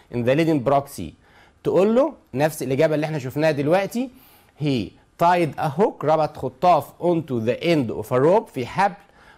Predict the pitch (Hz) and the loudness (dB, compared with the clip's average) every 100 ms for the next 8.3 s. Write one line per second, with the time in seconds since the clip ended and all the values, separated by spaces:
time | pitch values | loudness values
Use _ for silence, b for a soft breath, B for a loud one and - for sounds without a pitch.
0 | b 120 185 240 - 180 151 165 185 180 | b 0 0 0 0 0 2 4 2 2
1 | 151 180 185 147 165 160 143 170 160 123 | 0 0 0 2 2 2 0 -2 -2 2
2 | 160 143 139 160 165 156 - 156 156 139 | 2 2 0 0 -2 -6 -2 0 0 -2
3 | 113 - 143 147 151 147 151 - 143 139 | -8 -8 -2 0 0 -2 -4 -4 -4 -4
4 | 139 135 127 - - 117 120 - - _ | -4 -4 -6 -12 -6 -4 -4 -10 -18 _
5 | _ _ _ _ _ _ _ _ _ _ | _ _ _ _ _ _ _ _ _ _
6 | - B B - 127 165 226 185 220 220 | -20 B B -4 2 4 2 2 -2 0
7 | 202 165 147 - 202 196 202 202 160 139 | 0 0 0 0 0 2 2 0 0 0
8 | 120 98 | -2 -6